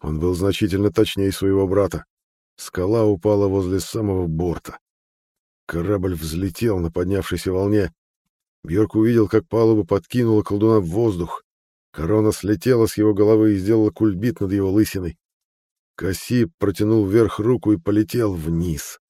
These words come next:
Он упал прямо на фальшборд и, скрючившись, откатился в сторону. Корона с камнем полетела в морскую пучину.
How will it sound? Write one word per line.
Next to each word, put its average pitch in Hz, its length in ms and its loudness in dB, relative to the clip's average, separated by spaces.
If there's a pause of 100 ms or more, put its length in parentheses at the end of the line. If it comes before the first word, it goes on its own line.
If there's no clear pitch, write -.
(320)
Он 80 140 -2
упал 95 280 2
прямо 107 380 2
на 104 80 4
фальшборд 98 640 0 (320)
и, 85 100 -8
скрючившись, 107 720 -4
откатился 104 580 -4
в - 60 -6
сторону. 101 460 -2 (300)
Корона 98 380 -4
с - 80 -10
камнем 95 360 -4
полетела 92 400 -2
в 90 40 -4
морскую 92 360 0
пучину. 92 480 -4